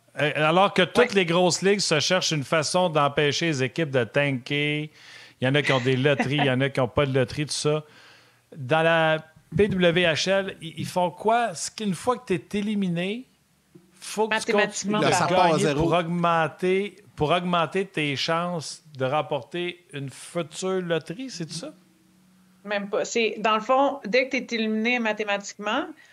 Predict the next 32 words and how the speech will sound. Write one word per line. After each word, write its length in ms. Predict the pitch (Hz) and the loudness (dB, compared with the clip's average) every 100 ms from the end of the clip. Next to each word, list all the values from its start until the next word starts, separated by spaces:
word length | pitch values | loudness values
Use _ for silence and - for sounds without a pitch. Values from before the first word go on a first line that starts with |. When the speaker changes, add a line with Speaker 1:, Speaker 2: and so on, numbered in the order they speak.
| _ - | _ -14
Speaker 2:
tu 160 | - | -4
te 180 | - 226 | 0 0
dois 340 | 202 233 247 269 | 2 2 2 2
de 120 | 226 | 0
finir 420 | 214 220 233 247 247 | -2 -4 -2 -2 -2
comme, 400 | 220 220 214 190 - _ _ _ _ _ _ _ _ _ _ _ _ | -4 -4 -6 -10 -16 _ _ _ _ _ _ _ _ _ _ _ _
je 60 | - | -6
sais 80 | |
pas 80 | 196 | -2
comment 140 | 196 190 | 0 0
l'appeler, 320 | 180 170 202 | 0 -2 -4
le 140 | 196 190 | -4 -6
premier 600 | - 208 208 214 226 226 | -2 -2 0 -2 0 -2
ou 40 | |
des, 220 | 190 180 | -2 -4
ou 120 | 208 | -2
d'avoir 340 | 202 190 208 220 | 0 2 2 2
le 120 | 208 | 0
plus 300 | - 262 233 | 0 -2 0
de 120 | 208 | -2
points 440 | 190 - 208 196 - | -2 -2 2 2 0
Speaker 3:
Pour 1200 | - _ _ _ _ _ _ _ _ _ _ 233 | -8 _ _ _ _ _ _ _ _ _ _ -2
Speaker 2:
au 60 | 226 | 2
tableau 640 | 226 202 208 220 359 - - - _ _ | 2 2 2 0 0 -6 -20 -20 _ _
pour 320 | 269 285 294 240 | 2 4 4 4
obtenir 360 | 240 240 226 | 2 0 2
Speaker 3:
Des 80 | 233 | 2
Speaker 2:
le 20 | 233 - | 4 4
Speaker 3:
équipes 120 | 170 | 4
Speaker 2:
premier 80 | 160 | 2
Speaker 3:
éliminées. 220 | 151 147 | 2 0
Speaker 2:
choix. 320 | - - 170 | -4 -6 -8